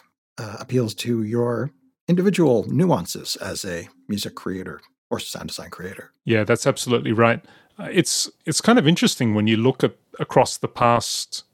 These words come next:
Speaker 2: what has it been, I suppose, twenty years, I suppose, that, um, plugins have really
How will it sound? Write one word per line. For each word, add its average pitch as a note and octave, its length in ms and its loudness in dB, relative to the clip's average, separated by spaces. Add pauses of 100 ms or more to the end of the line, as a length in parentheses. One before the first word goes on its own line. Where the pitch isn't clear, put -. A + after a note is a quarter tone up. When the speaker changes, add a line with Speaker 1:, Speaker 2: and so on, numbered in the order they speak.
Speaker 2:
what A2 240 2
has G#2 100 -2
it A#2+ 140 -8
been, G#2 160 2
I F#2+ 60 -2
suppose, A#2 440 2
twenty D3+ 420 0
years, D#3+ 440 2
I D3+ 60 -2
suppose, D#3+ 440 2
that, A#2+ 280 -2
um, G#2 540 0 (200)
plugins A2+ 500 2
have G#2+ 180 0
really A2 420 2